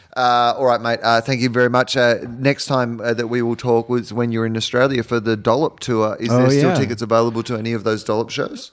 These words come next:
Speaker 2: Uh, the ones you're on are all sold out.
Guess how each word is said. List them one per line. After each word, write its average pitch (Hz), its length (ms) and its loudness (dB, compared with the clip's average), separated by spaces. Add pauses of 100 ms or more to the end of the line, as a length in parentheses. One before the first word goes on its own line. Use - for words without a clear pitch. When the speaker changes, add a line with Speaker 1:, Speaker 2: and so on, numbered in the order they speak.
Speaker 2:
Uh, 117 440 0
the 127 120 0
ones 139 380 -2
you're 127 260 0
on 95 280 -6
are 95 120 -4
all 98 140 -4
sold 95 340 -4
out. 87 380 -4